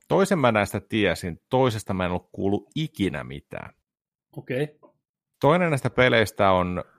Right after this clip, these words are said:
Speaker 1: tää Ninja-seikkailu viime vuodelta, The Messenger.
Speaker 2: Joo,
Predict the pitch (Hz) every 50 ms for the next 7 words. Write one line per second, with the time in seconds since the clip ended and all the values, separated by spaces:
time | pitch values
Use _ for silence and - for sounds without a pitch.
0 | _ _ _ _ _ _ _ _ _ _ - - 95 90 - - 101 95 92 90
1 | 87 85 85 87 92 104 117 120 117 110 101 87 87 - 98 82 80 80 - -
2 | 80 78 76 82 90 85 95 92 92 87 87 80 76 82 73 65 64 - - 85
3 | - _ 127 123 123 127 123 113 - - - 85 78 85 82 76 69 67 65 -
4 | - - - - _ _ _ _ _ _ _ _ _ - 208 165 113 - - -